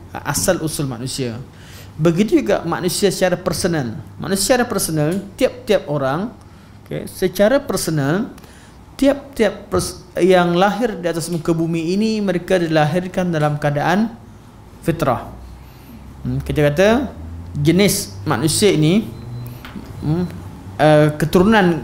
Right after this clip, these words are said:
kita dan, uh, manusia secara keseluruhannya bermula dengan manusia pertama Adam alaihissalam dah kenal Allah Subhanahu wa taala. Okey. Ni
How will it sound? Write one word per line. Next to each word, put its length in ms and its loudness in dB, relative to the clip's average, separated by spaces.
kita 320 2
dan, 320 4
uh, 300 6
manusia 400 0
secara 240 0
keseluruhannya 420 -2
bermula 460 2
dengan 400 -2
manusia 320 -2
pertama 400 -2
Adam 240 0
alaihissalam 680 2
dah 140 -2
kenal 240 -2
Allah 240 2
Subhanahu 400 -6
wa 20 -16
taala. 260 -6
Okey. 160 -14
Ni 120 4